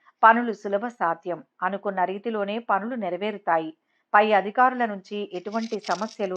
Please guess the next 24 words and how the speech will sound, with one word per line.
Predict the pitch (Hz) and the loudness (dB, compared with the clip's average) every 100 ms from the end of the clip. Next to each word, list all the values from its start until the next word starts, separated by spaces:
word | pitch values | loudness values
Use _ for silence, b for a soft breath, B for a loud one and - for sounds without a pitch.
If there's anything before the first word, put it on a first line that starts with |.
| 175 | 0
రావు. | 165 160 160 _ _ _ | 0 0 -8 _ _ _
స్నేహపూర్వకంగా | - 220 220 220 214 220 226 240 208 196 190 | -4 0 0 0 -2 -4 -2 -4 -2 0 0
పనులు | 196 185 214 190 | 0 -2 -2 -2
జరుగుతాయి. | 165 160 170 160 156 - _ _ b b b | -2 -4 -2 -2 -2 -10 _ _ b b b
అపమృత్యువు | 208 214 254 262 269 311 277 | 6 6 4 2 -2 -2 0
దోషాలు | 208 202 208 233 202 190 | 2 2 4 2 2 -2
పోవాలంటే, | 175 185 180 185 233 185 190 | 2 2 2 -2 -4 -4 -10
మీ | 202 | -8
సంతానానికి | - 185 190 220 220 196 180 | -6 -6 -2 -2 -2 -4 -8
ఉన్న | 180 175 | -10 -8
దోషాలు | 175 180 180 190 165 | -6 -8 -2 -2 -4
పోవాలంటే | 165 170 180 170 170 262 415 b b - | -8 -4 -2 -2 -4 -4 -4 b b 4
కార్తీక | 220 226 233 311 349 | 6 6 4 -4 -4
మాసంలో | 311 214 220 190 202 202 | -4 -4 -6 -4 -4 -4
విష్ణుమూర్తి | 208 196 - 233 262 302 | -10 -12 -8 -6 -6 -8
సన్నిధిలో | - 202 190 185 190 | -8 -8 -8 -8 -8
కొబ్బరికాయ | 190 170 175 214 214 185 175 - - | -6 -8 -6 -6 0 0 2 -2 -2
తాంబూలంలో | 196 196 214 226 196 170 | 0 0 -2 -4 -4 -8
ఉంచి | 165 175 - 180 - | -12 -14 -12 -12 -6
దానం | 175 170 170 | -4 -4 -6
ఇవ్వాలి. | 175 165 170 165 165 _ _ _ _ | -12 -2 0 0 -6 _ _ _ _
కార్తీక | 202 190 190 202 202 | 4 4 4 -8 -8
మాసంలో | 180 170 185 180 | -10 -10 -8 -8
ఉన్న | 170 170 | -8 -8